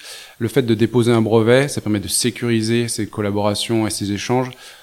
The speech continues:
On ne peut pas tout baser sur le secret, sinon c'est beaucoup trop risqué. Donc le fait de poser le brevet, souvent d'ailleurs en copropriété, permet de, d'avoir un, un, un milieu qui est propice au, au co-développement, d'autant plus que dans le médical, ce co-développement est relativement long.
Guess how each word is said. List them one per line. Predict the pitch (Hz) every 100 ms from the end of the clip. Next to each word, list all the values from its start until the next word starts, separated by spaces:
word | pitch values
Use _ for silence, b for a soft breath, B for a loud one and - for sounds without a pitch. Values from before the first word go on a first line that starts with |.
| B
On | 110
ne | 95
peut | 107
pas | 123 117 110
tout | - 139
baser | 113 101 107
sur | 113
le | 101
secret, | - - 120
sinon | - 107
c'est | 95
beaucoup | 113 131 127
trop | 120
risqué. | 110 - 127 131
Donc | 135 98 104
le |
fait | -
de | 104 98
poser | - 107 113
le |
brevet, | 110 110 107 127 151 B B
souvent | - 151 151 147
d'ailleurs | 113 113
en | 101
copropriété, | 101 101 101 107 98 127 143 B B B
permet | 117 110 117
de, | 113 92 92 101
d'avoir | 101 98 113 107 101
un, | 101 101 98 104 101 98
un, | 101 101 -
un | 110
milieu | 110 123 127 127 135
qui | -
est |
propice | - 110 - 113 -
au, | 98
au | 98 104
co-développement, | - 113 107 101 104 127 151 B B _
d'autant | 113 117
plus | 104 127
que | 123
dans | 104
le | 104
médical, | 98 101 123 131
ce | 131 -
co-développement | - 117 107 101 123 123
est | 92 -
relativement | - 90 123 110 104 - 107 98
long. | 101 127